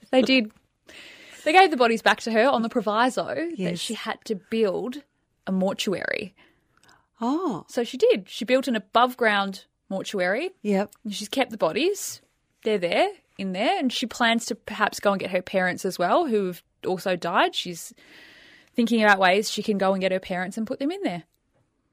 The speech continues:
Speaker 2: So maybe you are allowed to have a dead body
Speaker 1: Well, I
Speaker 2: in
Speaker 1: think
Speaker 2: your
Speaker 1: so. They tried to charge her. They were trying to work out what they could charge her with.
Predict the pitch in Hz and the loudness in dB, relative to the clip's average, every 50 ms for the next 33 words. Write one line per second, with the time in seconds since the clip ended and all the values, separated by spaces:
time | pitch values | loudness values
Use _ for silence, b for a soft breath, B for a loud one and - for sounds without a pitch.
0 | _ B B B B - - - 294 302 277 311 320 359 349 427 330 262 214 180 | _ B B B B 0 2 4 4 4 4 4 4 2 2 2 2 4 4 4
1 | 165 165 160 180 254 381 466 370 262 196 160 160 - 196 185 175 185 160 151 180 | 2 2 2 0 -2 0 0 0 0 0 -2 -2 -4 -4 -4 -2 -2 -4 -4 -4
2 | 170 - - 156 151 - - 147 - 311 320 330 330 320 302 - - 349 339 302 | -8 -4 -2 -2 -2 -2 0 2 4 4 6 6 6 4 2 0 0 0 2 2
3 | 302 285 285 285 311 415 480 320 233 226 277 277 269 - - 285 277 311 311 - | 0 0 0 2 2 2 4 2 2 4 4 4 4 2 2 4 4 4 4 2
4 | 262 - - - 214 214 220 220 - 233 202 185 185 185 190 190 - - 240 226 | -4 -4 -2 0 2 2 2 2 2 0 0 0 0 0 -2 -4 -4 -2 0 2
5 | 233 240 220 202 202 196 196 196 196 190 - 180 190 190 - 185 185 185 - 190 | 2 2 2 2 2 0 0 2 0 0 0 2 -2 -2 0 0 -4 -4 -4 -10
6 | 175 - - - 175 180 196 190 - 208 185 170 - - - - - - | -10 -10 -10 -6 -4 -4 -4 -4 -4 -4 -4 -4 -4 -6 -10 -10 -12 -14